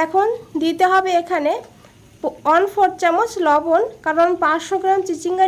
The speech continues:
নিয়েছি, ওয়ান ফোর চামচ লবণ এখানে লেগে যাবে। আর দিয়ে দিতে হবে ওয়ান ফোর চামচ হলুদের গুঁড়ো।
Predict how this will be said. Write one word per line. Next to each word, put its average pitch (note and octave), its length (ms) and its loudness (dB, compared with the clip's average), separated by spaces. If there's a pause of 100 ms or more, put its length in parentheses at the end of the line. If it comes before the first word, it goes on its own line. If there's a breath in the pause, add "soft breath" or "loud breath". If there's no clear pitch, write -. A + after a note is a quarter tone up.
নিয়েছি, F#4 260 -4 (120)
ওয়ান D4+ 220 0
ফোর F4+ 140 -4 (100)
চামচ F4+ 260 -2 (120)
লবণ D4+ 320 -2
এখানে F4 220 -2 (120)
লেগে D4 280 2
যাবে। A3+ 240 -4 (680 loud breath)
আর E4+ 100 2 (100)
দিয়ে F#4+ 220 -2
দিতে F#4+ 240 -2
হবে E4+ 200 0 (120)
ওয়ান D4+ 240 0
ফোর F4+ 140 -2 (100)
চামচ F4 280 -2 (120)
হলুদের D#4+ 420 0 (100)
গুঁড়ো। B3 220 0